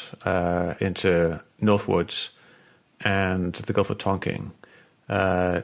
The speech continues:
Northwoods was a proposal, uh, document that was floated around by the, uh, chiefs of staff about trying to get pretext to invade, uh,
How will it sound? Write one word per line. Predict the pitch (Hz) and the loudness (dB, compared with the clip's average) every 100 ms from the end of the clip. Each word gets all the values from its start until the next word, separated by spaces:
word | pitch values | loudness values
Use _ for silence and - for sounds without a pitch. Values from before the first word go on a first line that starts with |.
| - | -2
Northwoods | 110 110 - 101 92 - | 2 2 4 2 2 0
was | 95 87 - | 0 2 -2
a | |
proposal, | - - 92 95 92 85 80 82 - _ _ - | -4 0 2 2 0 -2 -6 -16 -20 _ _ -6
uh, | 98 87 87 87 - | -2 -2 -2 -2 0
document | 90 - 90 85 - - _ _ _ _ | -2 -2 -2 -2 -6 -14 _ _ _ _
that | 107 | -6
was | 104 | -2
floated | 101 92 87 | 0 0 0
around | 90 92 90 | 0 0 0
by | 90 | -2
the, | 92 87 87 - | 0 -2 -4 -8
uh, | - 90 90 90 87 | -4 -2 0 -2 -2
chiefs | - 101 | -2 -2
of | 107 | -4
staff | - 110 98 - - - - - - - | -2 -2 -2 -8 -20 -20 -20 -20 -20 -10
about | 98 95 90 - - - - | -2 0 0 -2 -6 -16 -6
trying | 98 | -4
to | 87 | -2
get | 85 - | -4 0
pretext | 143 101 - - - | 0 0 -2 -4 -2
to | |
invade, | 95 87 92 90 87 - _ _ - _ _ _ - | -2 0 -2 -2 -4 -10 _ _ -20 _ _ _ -4
uh, | 92 90 90 92 | -2 0 -2 -4